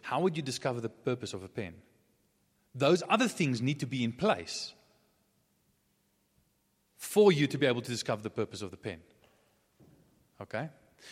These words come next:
I'm sure Neo in the Matrix,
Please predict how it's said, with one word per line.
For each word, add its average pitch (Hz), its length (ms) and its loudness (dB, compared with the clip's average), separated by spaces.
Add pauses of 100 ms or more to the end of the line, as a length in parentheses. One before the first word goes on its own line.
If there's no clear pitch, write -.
I'm 160 140 2
sure 247 460 4 (1300)
Neo 127 640 4
in 139 160 -2
the 139 80 0
Matrix, 139 680 -2